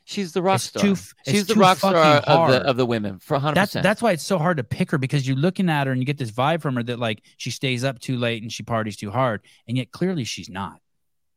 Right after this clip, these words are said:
Speaker 1: Yeah, no, I got
Speaker 2: You know
Speaker 1: you.
Speaker 2: what I mean? There's a, there's
Speaker 1: Yeah.
Speaker 2: a Dennis Rodman, uh, component to her,
Speaker 1: which is, which is cool, and, uh, that she,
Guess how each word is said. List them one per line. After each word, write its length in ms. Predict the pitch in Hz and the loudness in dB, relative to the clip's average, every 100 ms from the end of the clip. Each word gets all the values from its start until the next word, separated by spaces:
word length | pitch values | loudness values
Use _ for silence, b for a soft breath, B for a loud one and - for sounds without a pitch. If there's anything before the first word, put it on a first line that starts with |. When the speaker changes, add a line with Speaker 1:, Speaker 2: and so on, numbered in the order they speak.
| _ _ _ _ _ _ _ _ _ _ _ _ _ - | _ _ _ _ _ _ _ _ _ _ _ _ _ -6
Speaker 1:
Yeah, 260 | 165 170 208 _ _ _ | -4 -4 -6 _ _ _
no, 80 | 165 | -8
I 60 | 156 | -6
got 140 | 147 | -2
Speaker 2:
You 60 | 127 | 2
know 60 | |
Speaker 1:
you. 40 | 131 | 2
Speaker 2:
what 80 | 131 | 2
I 40 | |
mean? 160 | 143 147 | 0 0
There's 200 | 135 127 | -2 -2
a, 160 | 120 b b | -4 b b
there's 160 | 127 139 | 0 0
Speaker 1:
Yeah. 40 | |
Speaker 2:
a 40 | 120 | 2
Dennis 360 | 156 190 135 | 2 0 -2
Rodman, 680 | 107 117 147 170 123 92 85 _ - | 0 2 2 0 -2 -4 -8 _ -10
uh, 200 | 110 90 | -8 -8
component 540 | - 107 107 95 90 - | -10 -8 -6 -6 -8 -14
to 140 | 87 | -16
her, 160 | 78 - _ _ _ 131 | -18 -20 _ _ _ -6
Speaker 1:
which 260 | 151 143 135 | -2 -2 -4
is, 160 | 147 | -8
which 240 | 165 156 170 | -4 -2 -2
is 180 | 170 - | -4 -4
cool, 300 | 202 220 143 | -4 -4 -4
and, 160 | 156 | -4
uh, 100 | 175 | -2
that 180 | 180 185 _ _ b b b b _ - | -2 -2 _ _ b b b b _ -20
she, 400 | 131 - 208 | -10 -6 -6